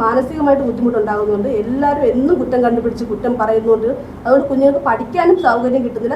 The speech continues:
കായികം ചെയ്യാനും സൗകര്യം കിട്ടുന്നില്ല. ഇതിൻ്റെ ഉദ്ദേശം എന്ന് പറയുന്നത് സൂപ്രണ്ട് ഘട്ടം ഘട്ടമായിട്ട് കായിക മികവും ഇല്ല, വിദ്യാഭ്യാസ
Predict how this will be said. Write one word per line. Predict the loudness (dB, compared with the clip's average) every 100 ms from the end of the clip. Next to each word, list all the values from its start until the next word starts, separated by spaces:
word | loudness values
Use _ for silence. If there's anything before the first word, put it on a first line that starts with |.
| -2
കായികം | 0 2 0
ചെയ്യാനും | 0 -4 -6
സൗകര്യം | -6 -6 -8
കിട്ടുന്നില്ല. | -12 -14 -14 -16 -16 -18 -18 -10 -4
ഇതിൻ്റെ | 2 4 4
ഉദ്ദേശം | 0 0 2 4
എന്ന് | 4 2
പറയുന്നത് | 2 0 -4 -8 -8
സൂപ്രണ്ട് | -6 -4 -4 -4 -4
ഘട്ടം | -6 -4 0
ഘട്ടമായിട്ട് | 0 4 4 2 0
കായിക | 0 0 2 2
മികവും | 4 4 2
ഇല്ല, | 0 -4 -4 -12 -14
വിദ്യാഭ്യാസ | -10 -4 -2 -2